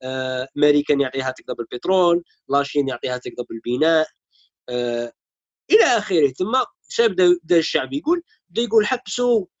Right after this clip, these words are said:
كيف حنايا، آه، نقدروا نبنوا، حنا عندنا المخاخ يقدروا يجيروا البترول، حنا عندنا المخاخ يقدروا يقطبوا المارشي تاع الدواء"،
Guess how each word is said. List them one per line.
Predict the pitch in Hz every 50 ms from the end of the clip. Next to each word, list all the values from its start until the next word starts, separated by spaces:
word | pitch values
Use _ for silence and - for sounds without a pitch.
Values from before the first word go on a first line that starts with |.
| _ _ _ -
كيف | 233 233 214 208
حنايا، | 233 226 220 214 196 - 208 220 220 220 220 220 226 226
آه، | 226 220 202 180 - _ _ _ _ _ - 180 180 175 170 180
نقدروا | 196 214 - 226 214 196 220 220 220
نبنوا، | 220 196 190 214 233 233 220 196 170 - _ _ _ _
حنا | - 196 202 190
عندنا | 165 190 208 214 214 214 214 220 214 208 208 208 208
المخاخ | 208 190 180 196 196 - - 226 220 202 - -
يقدروا | 185 - 202 190 202 208
يجيروا | 208 175 196 208 202 202
البترول، | 185 208 214 214 214 220 214 208 190 160 - _ _ _ _
حنا | - 190 196
عندنا | 180 190 214 208 214
المخاخ | 202 196 - - 214 208
يقدروا | 196 196 - - 208 202 202 202
يقطبوا | 202 - 208 180 180 190 202
المارشي | 202 190 190 196 190 - 214 208
تاع | 208 196 180
الدواء"، | 190 175 - 202 208 208 202 190